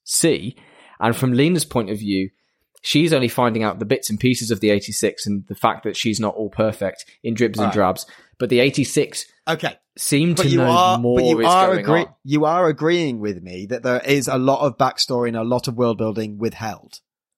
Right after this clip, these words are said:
Speaker 1: Yes, but I think that that's
Speaker 2: Okay.
Speaker 1: a good story
Speaker 2: That's
Speaker 1: that
Speaker 2: fine.
Speaker 1: you can start in media res and get that information as the plot goes on. I don't think
Speaker 2: That's
Speaker 1: we need
Speaker 2: fine.
Speaker 1: to know everything by episode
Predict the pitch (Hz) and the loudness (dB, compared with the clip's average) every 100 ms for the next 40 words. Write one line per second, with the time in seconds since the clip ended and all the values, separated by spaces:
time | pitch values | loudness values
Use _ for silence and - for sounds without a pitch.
0 | _ _ 147 165 - - 120 135 139 117 | _ _ -2 0 0 0 0 2 0 0
1 | 107 127 110 117 110 - - 123 123 95 | 0 0 -2 -4 -4 -4 -2 0 2 2
2 | 156 - 202 185 147 107 151 185 - 135 | 2 2 2 2 2 -2 -4 -4 0 2
3 | 131 120 127 120 117 117 107 101 107 110 | 2 0 2 2 2 2 2 2 2 0
4 | 90 - 110 110 104 - _ - 110 113 | 0 -4 -6 -4 -4 -6 _ -2 0 0
5 | 107 117 107 104 107 95 107 - _ - | -2 -2 0 0 -2 -4 -4 -6 _ -6
6 | 110 - 101 110 101 87 107 117 110 127 | -4 -4 -4 0 -2 -2 0 0 0 0
7 | 143 117 117 135 107 110 107 113 107 104 | 0 0 0 0 2 0 0 -4 -2 0
8 | 104 - - 95 | 0 -2 -6 -6